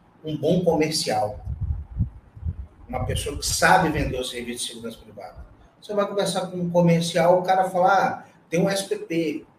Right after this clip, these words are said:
Tá, beleza. Eu sou leigo, não conheço segurança pessoal. O que que o S P P pode fazer? Qual é a liberdade de ação desse profissional?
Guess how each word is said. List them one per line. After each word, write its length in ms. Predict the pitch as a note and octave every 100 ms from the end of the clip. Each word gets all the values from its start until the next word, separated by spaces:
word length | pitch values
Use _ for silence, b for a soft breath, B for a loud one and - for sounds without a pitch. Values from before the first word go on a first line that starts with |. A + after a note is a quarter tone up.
| _
Tá, 380 | - C#3 A#2 - _
beleza. 420 | D3+ C#3 A#2+ G#2+
Eu 140 | A2+ C3+
sou 240 | - D#3
leigo, 580 | D3 F3 F#3 F3+ G3+ - - _ _ _
não 240 | C3+ D#3+ G3
conheço 420 | E3+ E3+ E3+ E3+
segurança 360 | D#3 D3 D3+ -
pessoal. 720 | D3+ - C#3+ D#3 E3+ E3+ - -
O 100 | A#3
que 140 | C#4
que 80 | C4
o 60 | A3+
S 160 | G#3+
P 100 | G3+
P 220 | E3+ E3+
pode 180 | E3 D#3
fazer? 480 | - C#3+ A#2 G#2 - _ _ _ _ _ _ _ _ _ _ _ _ _
Qual 160 | A#3+ A#3+
é 60 |
a 40 | A3+
liberdade 500 | G#3+ G3+ F3 F3 E3+
de 80 |
ação 320 | D#3+ - D#3 D3
desse 180 | D3
profissional? 580 | - C#3+ - C3+ A#2+ G#2+